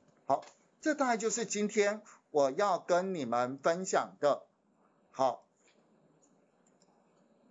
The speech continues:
还有一件事，预测。好，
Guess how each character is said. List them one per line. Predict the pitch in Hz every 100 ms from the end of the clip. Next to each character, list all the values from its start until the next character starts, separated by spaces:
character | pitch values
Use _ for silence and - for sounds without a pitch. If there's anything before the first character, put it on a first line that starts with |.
| _ _ _ _ _ _ _ _ _ _ -
还 | 147
有 | 139
一 |
件 | 127 143
事， | 127 131 98 - _ _ _ _ _ _ _ _ _ _ _ _ _ _
预 | - 170
测。 | - 180 120 - _ _ _ - - _ _ _ _ _ _ _ _ _ _ - - - _ _ _ _ - - - _ _ _ _ _ _ _ - - _ - - _ - _ _ _
好， | - 147 165